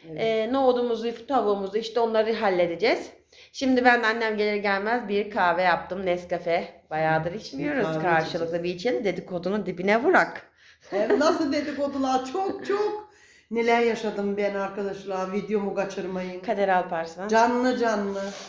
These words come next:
Speaker 1: Gerçekten böyle, e, ölümü tattım ya.
Speaker 2: Ay, Allah
Speaker 1: Ölümü
Speaker 2: korusun,
Speaker 1: tattım.
Speaker 2: Kadek.
Speaker 1: E, sizlerle hem böyle yürüyerek, video çekerek geldim.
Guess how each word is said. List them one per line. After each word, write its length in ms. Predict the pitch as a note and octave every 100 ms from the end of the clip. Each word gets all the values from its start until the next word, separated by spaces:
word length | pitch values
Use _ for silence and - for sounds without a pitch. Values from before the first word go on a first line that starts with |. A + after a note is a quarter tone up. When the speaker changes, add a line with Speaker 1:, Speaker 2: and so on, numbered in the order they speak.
| - _ _ _
Speaker 1:
Gerçekten 800 | A3+ B3+ C4 B3 B3+ A#3 A3+ A3
böyle, 220 | A#3+ A#3
e, 680 | A#3 A#3 G#3+ G#3 G3+ G3+ -
ölümü 420 | A#3+ B3+ B3+ B3+
tattım 480 | A#3+ - - G3 F#3+
ya. 180 | F#3 F3+
Speaker 2:
Ay, 220 | F#3 D3
Allah 240 | D3 D#3+
Speaker 1:
Ölümü 200 | G3+ A3 A#3+
Speaker 2:
korusun, 120 | A#3+ A#3
Speaker 1:
tattım. 300 | F#3+ E3+ D3+
Speaker 2:
Kadek. 200 | E3+ F3 - _ _ _ _ _ _ _ _ _
Speaker 1:
E, 80 | -
sizlerle 680 | G3+ C#4+ C4 E4 E4+ D#4+ C#4
hem 420 | D4 C#4 C4 A#3
böyle 180 | C#4 C4
yürüyerek, 600 | A#3+ C4 C#4 C4+ B3 A#3+
video 320 | B3+ B3+ B3
çekerek 600 | A#3+ - B3+ A3 G3 -
geldim. 800 | F#3+ F3+ F3+ A#3 C#4 C4 C4